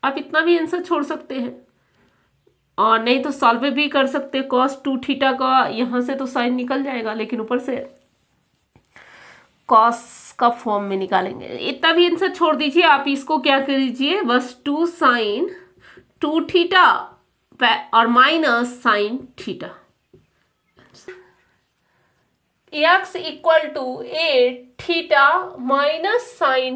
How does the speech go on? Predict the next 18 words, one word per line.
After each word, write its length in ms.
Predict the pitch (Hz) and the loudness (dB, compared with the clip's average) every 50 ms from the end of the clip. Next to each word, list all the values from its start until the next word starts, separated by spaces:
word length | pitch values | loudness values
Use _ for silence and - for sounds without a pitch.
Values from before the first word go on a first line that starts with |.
| 254 | -8
theta 380 | - - 277 247 247 254 233 214 214 220 - - - _ _ _ _ _ _ _ _ _ _ _ _ _ _ - - | -10 -10 -10 -8 -4 -2 -2 -2 -2 -4 -8 -14 -18 _ _ _ _ _ _ _ _ _ _ _ _ _ _ -20 -20
y 420 | - 190 185 240 254 262 269 302 339 349 359 359 294 | -16 -6 0 2 4 6 6 6 4 2 0 -2 -2
equal 440 | 294 285 - - - 269 262 254 254 254 | -6 -8 -6 -2 -2 0 0 -2 -4 -6
to 120 | - 262 269 277 - - - | -8 -8 -8 -8 -10 -8 -6
a 140 | 285 294 277 254 233 226 - - - - - | -4 -4 -2 -2 -2 -4 -4 -8 -12 -12 -6
one 340 | 240 269 285 320 330 320 311 - | 0 2 2 2 2 -2 -6 -2
plus 380 | 277 254 262 269 294 294 294 - | 0 0 2 2 0 -2 -4 -6
cos 280 | - 240 233 233 233 - | -4 -4 -4 -4 -4 -8
theta, 300 | - 254 - - 196 196 190 | -12 -12 -8 -6 -6 -6 -6
गलती 320 | - 175 - - - 269 | -8 -12 -14 -14 -14 -14
से 120 | 247 - - | -14 -14 -16
छूट 260 | 247 - - 254 240 | -16 -14 -14 -12 -12
गया 220 | 247 233 233 - - | -10 -12 -12 -12 -14
वन 280 | - - 233 226 226 233 | -12 -10 -10 -10 -10 -10
प्लस, 340 | - - 214 185 - - - - - - - - - - - - _ _ _ _ _ _ _ _ _ _ _ _ _ _ _ _ _ _ _ _ _ _ _ _ _ _ _ _ _ _ _ _ _ _ | -12 -10 -10 -10 -10 -10 -14 -16 -18 -20 -20 -20 -20 -20 -20 -20 _ _ _ _ _ _ _ _ _ _ _ _ _ _ _ _ _ _ _ _ _ _ _ _ _ _ _ _ _ _ _ _ _ _
ठीक 180 | - 285 - 330 | -18 -16 -12 -12
है, 120 | 330 247 - - _ _ _ _ _ _ _ _ - | -12 -12 -14 -18 _ _ _ _ _ _ _ _ -18
वन 360 | - 233 240 285 320 339 349 | -10 0 4 4 4 4 4